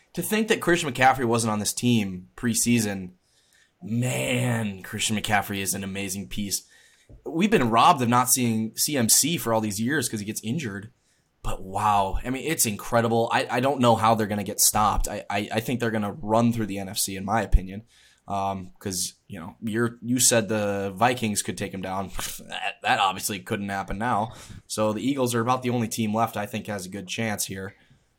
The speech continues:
Um, but wow, I mean, what, what a, what a, what a team, what a team effort. Kyle Shanahan's just putting on his, his best show. It, there's, there's no words to describe how much of a winner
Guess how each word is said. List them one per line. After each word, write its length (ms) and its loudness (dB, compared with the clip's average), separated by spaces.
Um, 520 -6
but 160 -6
wow, 560 -4
I 100 -2
mean, 400 -2
what, 200 -6
what 140 0
a, 240 0
what 180 4
a, 40 6
what 180 4
a 20 4
team, 500 4
what 140 -2
a 60 4
team 240 2
effort. 240 2
Kyle 180 8
Shanahan's 420 2
just 200 -2
putting 180 8
on 200 4
his, 260 -2
his 160 -8
best 200 0
show. 440 -2
It, 360 -8
there's, 300 4
there's 200 2
no 80 6
words 380 6
to 60 2
describe 720 6
how 420 4
much 300 0
of 60 -2
a 60 -2
winner 640 -2